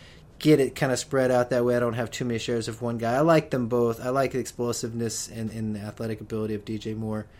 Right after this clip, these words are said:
I think Calvin Ridley is a safer play. I think he's gonna just be a, a polished pro for sure. Uh, D J Chark, I have three shares, um,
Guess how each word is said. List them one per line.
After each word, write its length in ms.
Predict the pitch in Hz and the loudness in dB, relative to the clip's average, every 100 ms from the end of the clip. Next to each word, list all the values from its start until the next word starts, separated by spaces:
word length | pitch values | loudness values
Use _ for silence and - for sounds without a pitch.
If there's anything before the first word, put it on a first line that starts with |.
| - - - | -20 -20 -12
I 120 | 113 | -10
think 200 | - 117 | -6 -6
Calvin 360 | - 117 113 110 | 0 0 0 -2
Ridley 320 | 107 107 107 | 0 0 -2
is 420 | - - 113 107 | -6 -12 -12 -10
a 80 | 107 | -8
safer 400 | - 113 104 104 | -6 -4 -4 -8
play. 300 | - 110 104 | -6 -4 -4
I 400 | 98 - - - | -8 -20 -20 -16
think 120 | 113 | -12
he's 120 | 107 | -10
gonna 180 | - 107 | -6 -6
just 240 | 101 - | -4 -10
be 140 | - 110 | -6 -6
a, 160 | 101 | -6
a 40 | 104 | -10
polished 520 | - 110 107 101 - | -6 -4 -4 -8 -10
pro 200 | - 107 | -8 -8
for 120 | - | -8
sure. 320 | - 113 107 - - - - - - | -12 -8 -10 -12 -20 -20 -20 -20 -8
Uh, 60 | 120 | -6
D 180 | 117 147 | -2 2
J 180 | 151 | 4
Chark, 380 | 135 - 147 143 | 2 6 6 6
I 80 | 143 | 4
have 160 | 143 - | 2 0
three 180 | 143 | -8
shares, 720 | 135 - 143 139 135 135 - - - | -4 0 2 2 2 0 -6 -10 -6
um, 560 | 120 117 117 113 110 | -2 0 0 -2 -4